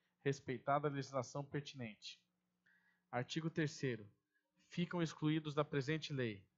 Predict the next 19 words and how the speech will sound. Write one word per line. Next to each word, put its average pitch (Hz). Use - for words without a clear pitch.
um, 127
servidores 151
ocupantes 151
exclusivamente 151
de -
cargo 135
em 131
comissão 139
ou 147
de 147
função 151
de 147
confiança. 127
Dois, 127
servidores 147
admitidos 143
em 147
caráter 143
temporário. 127